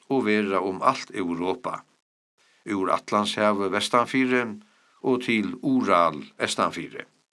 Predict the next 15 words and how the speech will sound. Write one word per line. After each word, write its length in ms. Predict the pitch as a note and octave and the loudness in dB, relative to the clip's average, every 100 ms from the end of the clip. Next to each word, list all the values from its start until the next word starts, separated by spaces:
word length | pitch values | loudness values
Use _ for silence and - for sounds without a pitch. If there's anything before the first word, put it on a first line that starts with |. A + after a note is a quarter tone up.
| _ _ _ _ _ _ _ _ _ _ _ | _ _ _ _ _ _ _ _ _ _ _
Og 160 | C3+ C#3 | 0 0
í 40 | C3+ | 2
Tría 240 | F3 D#3+ | 2 4
ríkinum 640 | C3+ D3 D3 C3 B2+ A2+ - | 4 0 0 0 -2 -6 -10
skuldu 460 | - - A#2+ A2 G#2 | -8 -2 0 0 -2
høgu, 560 | A2 A#2 B2+ B2 A#2+ G#2+ D#2+ | 0 2 2 2 -2 -2 -4
ljósu 640 | D#2+ F#2+ A2+ A2 - B2 G#2+ | 0 2 2 -2 -2 -2 0
og 160 | G2 E2+ | -2 -2
bláøgtu 720 | F2+ G#2 G#2+ G#2 G#2 - G2 F#2 | 2 4 4 0 -6 -4 -2 2
arjarnir 800 | F#2 G2 F#2+ G#2 A2 A2 A2+ G#2 | 4 4 4 0 0 -2 -2 -2
vera 320 | F2+ F2 D#2 | -2 0 0
herrafólki. 800 | E2+ F#2+ F#2 - G#2+ - - C3 A#2+ - _ _ _ _ _ _ _ _ - | 0 2 0 2 -4 0 0 0 -2 -12 _ _ _ _ _ _ _ _ 2
Øll 320 | B2+ B2+ G#2 | 2 2 -4
minniment 720 | F#2 B2 B2 G#2 E2+ E2+ E2+ | -2 0 0 0 0 -2 -4
fólk 400 | - A2+ C3+ - | 0 0 0 -6